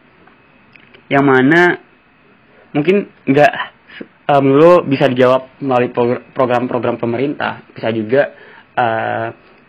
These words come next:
kita sebagai mahasiswa bikin, eh, apa ya, bisa, istilahnya kayak kanal par-, partisipasi alternatif gitu. Jadi kayak kita, eh,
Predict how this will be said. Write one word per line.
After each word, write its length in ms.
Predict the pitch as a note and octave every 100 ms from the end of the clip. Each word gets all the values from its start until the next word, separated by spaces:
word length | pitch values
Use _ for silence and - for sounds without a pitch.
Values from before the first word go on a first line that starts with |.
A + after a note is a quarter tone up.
| _
kita 560 | A#2+ A#2 C3+ C3+ C#3 -
sebagai 240 | A#2+ A#2 A2+
mahasiswa 560 | A#2 A#2 A2 - C#3 C3
bikin, 480 | A2+ - A#2+ A#2+ -
eh, 380 | A2+ A2 A#2+ - - _ - - _ _ _
apa 160 | - B2
ya, 120 | B2 A2+
bisa, 160 | G#2 - _ _
istilahnya 480 | - G#2 G#2+ G#2 - - -
kayak 320 | A2+ G#2+ -
kanal 400 | B2+ A#2+ B2 A#2+
par-, 240 | A#2+ B2 - _ _
partisipasi 1040 | - B2 A#2+ - - A2 - A#2 A2 A2+ -
alternatif 640 | A#2+ - C3 A#2+ B2+ C3
gitu. 240 | - - - - _ - _ _ _ - - - - _
Jadi 120 | B2 C3
kayak 220 | C3 - -
kita, 260 | - - B2+ B2+ -
eh, 360 | A#2+ A#2+ A2+